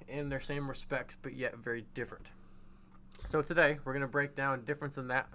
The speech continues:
um, share some of our values, some of our beliefs. Um, but first, we are going to start with the scripture of the week. So,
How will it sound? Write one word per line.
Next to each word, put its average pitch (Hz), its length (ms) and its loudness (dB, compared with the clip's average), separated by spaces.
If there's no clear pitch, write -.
um, 110 180 0
share 127 240 0
some 123 160 -4
of 113 140 -4
our 127 200 4
values, 123 360 0
some 123 160 -8
of 113 180 -4
our 117 280 2
beliefs. 127 580 -6
Um, 117 220 0
but - 140 -6
first, 190 380 4
we 143 160 0
are 135 140 4
going 127 340 0
to - 140 -12
start 117 340 4
with 117 260 -8
the 113 160 -4
scripture - 640 -6
of 107 200 0
the 113 80 -2
week. 139 380 -4
So, - 340 0